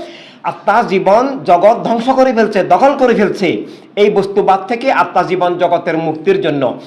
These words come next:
বস্তুবাদী জাতীয়তাবাদী রাজনীতি থেকে আত্মা, জীবন, জগৎকে উদ্ধারের জন্য, একই সাথে ধর্মের নামে অধর্ম, ধর্মের আসল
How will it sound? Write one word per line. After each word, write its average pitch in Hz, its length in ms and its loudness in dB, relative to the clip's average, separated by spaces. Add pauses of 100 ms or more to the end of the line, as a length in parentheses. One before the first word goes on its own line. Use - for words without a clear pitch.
(160)
বস্তুবাদী 180 520 -2
জাতীয়তাবাদী 170 680 0
রাজনীতি 170 440 0
থেকে 277 400 4 (1400)
আত্মা, 190 280 0
জীবন, 180 320 0
জগৎকে 180 380 0
উদ্ধারের 208 520 0
জন্য, 147 420 0 (120)
একই 220 200 -4
সাথে 233 240 -4
ধর্মের 202 380 0
নামে 202 240 2
অধর্ম, 185 400 2
ধর্মের 185 360 0
আসল 254 480 0